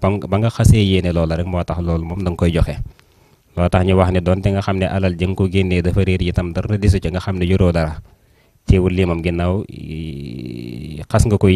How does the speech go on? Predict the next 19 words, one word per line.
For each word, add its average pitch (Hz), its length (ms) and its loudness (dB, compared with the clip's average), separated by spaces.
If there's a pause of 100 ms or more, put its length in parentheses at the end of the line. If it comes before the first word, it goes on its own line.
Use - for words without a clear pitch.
yéene 87 200 2
jox 92 160 6
ñi 87 160 0
nga 87 40 0
xam 90 200 -2
ne 85 80 2
ñoo 87 160 2
ñàkk, 80 320 -4 (440)
boobaa 82 280 2
seenub 82 240 2
cër 82 160 -2
la 78 120 0
ba 78 120 0
noppi 80 240 -2
amatoo 82 280 -4
ca - 120 -4
benn 151 200 -2
sañ-sañ. - 320 -2 (1500)
Kon 90 160 0